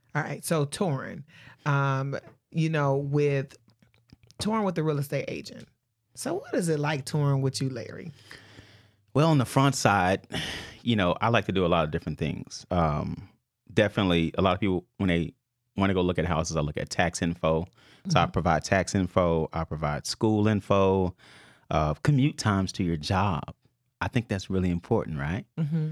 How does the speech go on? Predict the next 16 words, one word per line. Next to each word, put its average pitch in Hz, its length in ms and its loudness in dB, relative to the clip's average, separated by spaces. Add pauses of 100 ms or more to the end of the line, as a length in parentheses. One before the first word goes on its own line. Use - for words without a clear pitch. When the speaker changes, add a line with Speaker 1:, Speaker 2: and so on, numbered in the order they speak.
(160)
Speaker 2:
So 101 120 0
I - 40 4
Speaker 1:
It's 135 80 4
Speaker 2:
may 107 100 4
Speaker 1:
super 143 480 -2
important. 123 380 -6
Speaker 2:
Yes, 104 260 2
I 113 80 2
may 107 180 0
ask 95 360 -2
you 98 60 2
about, 80 180 -2
"Hey, 107 280 0
you 87 240 -2
know, 82 200 -2
it's, 85 200 -4